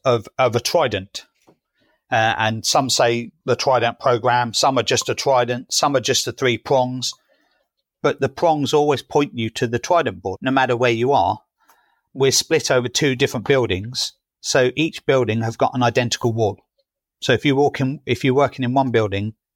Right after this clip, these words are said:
the Trident wall's there. And if you're working in the other building, you've got the same thing.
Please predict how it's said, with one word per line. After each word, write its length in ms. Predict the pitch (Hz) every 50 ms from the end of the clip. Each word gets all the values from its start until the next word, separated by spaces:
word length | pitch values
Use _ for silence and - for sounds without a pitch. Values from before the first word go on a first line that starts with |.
| _ _
the 80 | - 101
Trident 340 | - - 127 113 107 104 95
wall's 220 | 98 101 95 -
there. 240 | - 110 110 113 113
And 100 | 113 110
if 100 | 101 -
you're 100 | - 127
working 180 | 120 - - 131
in 80 | 117
the 80 | 123 139
other 140 | 139 113 113
building, 420 | 92 120 113 110 107 110 110 107 - _ _ _ _ -
you've 140 | 131 120 107
got 140 | - -
the 80 | - -
same 240 | - - 120 110 101
thing. 160 | - - 110